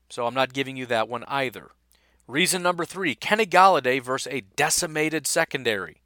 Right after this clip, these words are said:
Decimated. What in the world are you talking about? This is what I mean with as far as being delusional.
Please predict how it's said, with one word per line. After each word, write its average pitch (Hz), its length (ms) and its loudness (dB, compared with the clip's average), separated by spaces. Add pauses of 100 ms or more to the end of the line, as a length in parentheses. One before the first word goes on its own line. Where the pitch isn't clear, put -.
(160)
Decimated. 208 760 4 (600)
What 214 140 -6
in - 20 -8
the 220 80 0
world 220 300 8
are - 20 -2
you 208 80 -2
talking 202 380 4
about? 120 320 2 (400)
This 202 80 -4
is 233 80 -4
what 240 100 6
I 214 80 6
mean 190 240 0
with 135 220 -4
as 139 100 -8
far 160 220 0
as 139 80 -4
being 147 280 -8
delusional. 139 580 -8